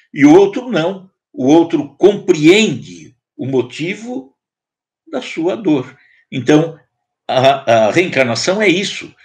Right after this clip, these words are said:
Nós passamos a compreender o motivo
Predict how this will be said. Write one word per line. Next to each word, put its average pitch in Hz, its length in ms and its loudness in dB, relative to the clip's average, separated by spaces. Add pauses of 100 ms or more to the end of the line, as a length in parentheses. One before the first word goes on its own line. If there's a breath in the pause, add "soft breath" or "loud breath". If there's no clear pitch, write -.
(180 soft breath)
Nós 151 300 -4 (180)
passamos 165 440 2
a 156 60 2
compreender 160 880 0 (340)
o 170 100 -6
motivo 185 1080 -4